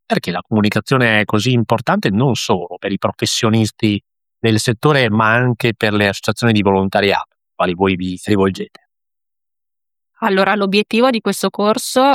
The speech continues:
Speaker 2: è, eh, aiutare le associazioni a raccontarsi al meglio, eh, a farsi conoscere e a valorizzare il proprio impegno.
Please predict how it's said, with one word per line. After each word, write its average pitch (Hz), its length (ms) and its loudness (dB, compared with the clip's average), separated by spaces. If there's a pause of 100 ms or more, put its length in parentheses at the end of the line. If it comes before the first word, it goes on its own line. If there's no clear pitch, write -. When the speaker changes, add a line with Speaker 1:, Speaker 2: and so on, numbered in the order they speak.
(140)
Speaker 2:
è, 190 400 2
eh, 196 80 -4
aiutare 185 1200 0
le 190 100 0
associazioni 185 920 -4
a 180 100 -4
raccontarsi 175 600 -4
al 175 120 0
meglio, 175 580 0 (520)
eh, 190 100 -4
a 185 260 4
farsi - 340 -2
conoscere 190 880 0
e 180 420 2
a 180 200 0
valorizzare 180 520 0
il 175 60 0
proprio 165 300 -4
impegno. 156 540 -4